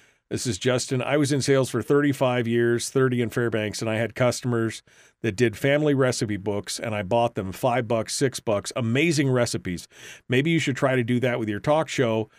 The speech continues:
All the great recipes that everyone has, make a book out of it and sell it. The profits go to the homeless or something.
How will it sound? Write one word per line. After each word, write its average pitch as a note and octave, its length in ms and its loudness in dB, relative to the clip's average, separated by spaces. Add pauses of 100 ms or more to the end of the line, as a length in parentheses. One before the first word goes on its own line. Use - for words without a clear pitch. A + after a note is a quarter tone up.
(260)
All D#3 200 6
the F3 100 4
great D3 220 2
recipes C3 580 0
that A2 100 0
everyone C3+ 360 2
has, A#2 480 -2
make C#3+ 200 2
a F3 60 2
book D3+ 260 2
out B2+ 160 4
of A#2+ 80 0
it B2 120 -2
and G#2 180 -4
sell C#3 260 2
it. C#3 80 0
The A#2 60 -14
profits B2 380 0
go B2 120 2
to A2 80 0
the G2+ 80 -2
homeless B2+ 360 0
or G#2+ 80 -4
something. A2 400 -4